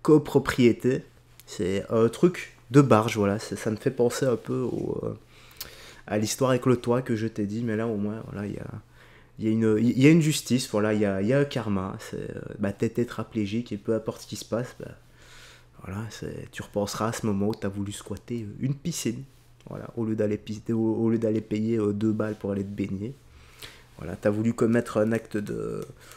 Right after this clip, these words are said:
de délinquance, bah, tu vas le payer jusqu'à la fin de ta vie. Ah, j'aime cette justice divine, j'aime ce karma. Ah, jumet, des squatteurs empêchent la mise en vente d'une maison inhabitée. Un squatter attaque une copropriétaire en justice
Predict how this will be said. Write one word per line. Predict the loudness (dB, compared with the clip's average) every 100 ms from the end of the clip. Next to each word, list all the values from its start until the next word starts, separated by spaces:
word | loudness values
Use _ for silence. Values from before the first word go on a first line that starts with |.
| -10
de | -4
délinquance, | 2 6 6 4 2 -2 -4
bah, | -8
tu | -4
vas | -4
le | -2
payer | 0 -2
jusqu'à | -2 -2
la | -4
fin | -2 -4
de |
ta | -4 -8
vie. | -8 -12 -16 -6
Ah, | 0 4 6 6
j'aime | 10 8 8
cette | -2
justice | -4 -8 -8 -8
divine, | -6 -6 -4 -4
j'aime | 0 0 0
ce | -4
karma. | -2 -2 -2 -6 -10 -20 -20 -18 -18 4
Ah, | 10 10
jumet, | 10 8 8 8 4 -4 -12 2
des | 6 6
squatteurs | 6 0 4 2
empêchent | 2 0 -2 -2
la | -2
mise | 0 0
en | 0
vente | 0 -2
d'une | -2 -2
maison | -2 -2 -2
inhabitée. | -2 -2 -4 2 4 4 0 -20 -20 -20 -20 -20 -20 -8
Un | -6
squatter | 0 0 2 4
attaque | 2 2 0 0 -4
une | -2
copropriétaire | -2 -2 -8 -6 -4 -4 -2 -4 -4 -6
en | -6
justice | -6 -8 -10 -8 -8 -10